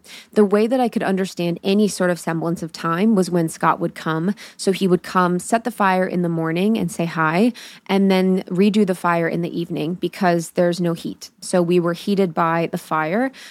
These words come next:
Um, the fire was visible to the light side of the room, but not on the dark side, obviously. But we needed the fire for the warmth.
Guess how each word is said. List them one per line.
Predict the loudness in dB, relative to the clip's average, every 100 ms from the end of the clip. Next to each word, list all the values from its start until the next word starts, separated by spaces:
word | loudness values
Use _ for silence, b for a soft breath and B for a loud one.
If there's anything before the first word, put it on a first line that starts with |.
| B
Um, | -4 -4
the | -4
fire | 0 2 4 2 0
was | -2 0 0 0
visible | -2 0 0 -2
to | 0 0
the | 2 0
light | 0 0 -2
side | -2 0
of | 0
the | -2
room, | -2 -2 -2
but | -2
not | -2 -2 -2
on | -2 -2
the |
dark | 0 -2 -2
side, | -4 0
obviously. | 0 -2 -6 -6
But | 2 2 4
we | 2
needed | 4 2
the | -2
fire | -2 -2
for | -2 -4
the | -4
warmth. | -2 -4 -6